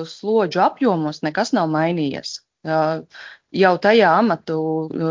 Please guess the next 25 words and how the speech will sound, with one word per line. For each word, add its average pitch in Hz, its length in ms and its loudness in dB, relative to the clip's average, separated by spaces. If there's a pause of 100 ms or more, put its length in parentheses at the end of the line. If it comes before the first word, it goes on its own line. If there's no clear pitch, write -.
(100)
katalogā, 160 680 0
kas - 200 -10
tika 185 200 -6
nosūtīts 262 540 -2
deputātiem 202 560 -2
pie 175 100 -8
budžeta, 170 520 -6 (340)
jau 185 300 2
bija 190 420 -4
šī 160 260 -8
te 160 140 -6
nulle 170 340 -4
pieci 190 380 -4
slodze 220 520 -6
konkrēti, 165 600 -6 (520)
nu, 208 120 0
pusotra 226 640 0
slodze, 208 420 0
kas - 160 -12
parādās 170 520 -4
tā 170 120 -6
kā - 160 -8
aizputēji. 165 680 -4
Tā 170 120 -6
kā 165 200 -2